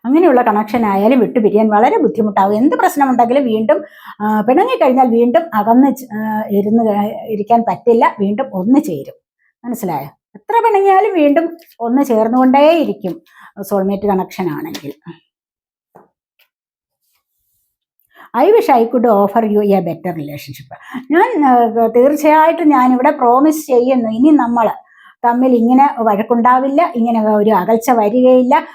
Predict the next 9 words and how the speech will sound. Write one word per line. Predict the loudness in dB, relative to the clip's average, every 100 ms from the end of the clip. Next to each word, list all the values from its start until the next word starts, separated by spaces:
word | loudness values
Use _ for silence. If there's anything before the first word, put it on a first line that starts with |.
| -4
നല്ലൊരു | 0 2 4 4 2 0
റിലേഷൻഷിപ്പ്, | 0 2 2 -2 -8 -6
നല്ലൊരു | -4 0 2 2 2
സ്നേഹബന്ധം | 0 0 0 -2 -2 -4
നമുക്കിടയിൽ | -4 -6 -6 -6 -4 -4
ഉണ്ടാവണമെന്ന് | -4 -2 0 2 0 -2
ഞാനിവിടെ | -4 -6 -8 -2 -2 -2 -6
പ്രോമിസ് | -8 -6 -4 -6 -2
ചെയ്യുന്നു, | -2 0 -2 -2